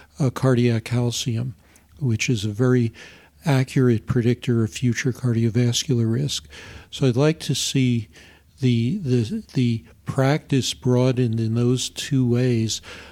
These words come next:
But of course, what, what's most important is, even with the existing technology, to get many more people screened.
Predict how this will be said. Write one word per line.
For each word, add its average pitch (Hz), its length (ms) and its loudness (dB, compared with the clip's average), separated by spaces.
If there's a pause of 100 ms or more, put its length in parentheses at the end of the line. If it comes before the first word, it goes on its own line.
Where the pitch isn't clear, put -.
(120)
But 131 120 2
of 120 100 0
course, 135 340 2
what, 123 220 2 (460)
what's 135 260 2
most 131 340 2
important 123 760 0
is, 131 520 -2
even 135 340 2
with 120 180 2
the 127 100 2
existing 113 460 -2
technology, 120 760 -2
to 113 100 -4
get 120 240 -2 (480)
many 127 300 2
more 120 260 2
people 120 440 -4
screened. 113 680 -2